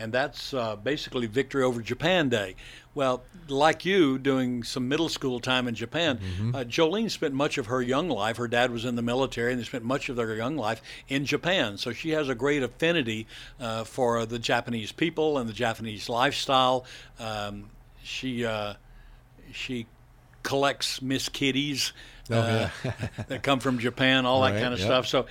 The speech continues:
Speaker 1: at any rate, uh, she wanted to honor the Japanese not by talking about, uh, Victory Day, which is celebrated in, uh, Victory Over Japan Day,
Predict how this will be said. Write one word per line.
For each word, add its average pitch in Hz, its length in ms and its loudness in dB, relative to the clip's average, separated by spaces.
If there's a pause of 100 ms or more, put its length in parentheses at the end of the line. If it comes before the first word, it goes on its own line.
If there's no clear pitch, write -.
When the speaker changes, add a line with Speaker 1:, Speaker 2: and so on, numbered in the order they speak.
(220)
Speaker 1:
at 151 120 2
any 208 140 2
rate, 135 220 6 (180)
uh, 120 340 2
she 185 200 -2
wanted 170 260 4
to 127 120 4
honor 151 360 4
the 120 120 -2
Japanese 127 840 2 (640)
not 147 300 4
by 127 100 2
talking 127 400 2
about, 120 320 4 (320)
uh, 107 160 -4 (100)
Victory 131 420 6
Day, 113 360 2
which 131 240 -2
is 113 80 -2
celebrated 123 720 4 (320)
in, 117 220 -4
uh, 107 180 -6
Victory 131 300 0
Over 120 200 4
Japan 127 460 0
Day, 113 220 2